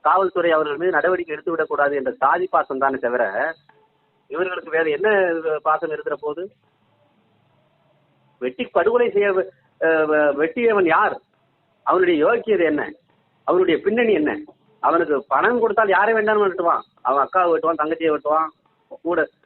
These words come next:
அஹ், இருக்கிறவனை வெட்டுவான், எவன-, எவனாலும் வெட்டுவான். ஆனால் தீபக் பாண்டியன் அவர்களுடைய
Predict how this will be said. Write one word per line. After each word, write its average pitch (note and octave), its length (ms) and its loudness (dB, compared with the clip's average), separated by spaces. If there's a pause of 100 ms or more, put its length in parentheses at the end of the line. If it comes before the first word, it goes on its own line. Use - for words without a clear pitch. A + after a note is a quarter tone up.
(200)
அஹ், C#3 440 2
இருக்கிறவனை D3+ 420 2
வெட்டுவான், C3 340 0
எவன-, D3 220 -2
எவனாலும் E3 380 0
வெட்டுவான். A2+ 260 -8 (180)
ஆனால் B2 380 -2 (240)
தீபக் F3 340 -6
பாண்டியன் C#3+ 340 -4
அவர்களுடைய A#2+ 640 -4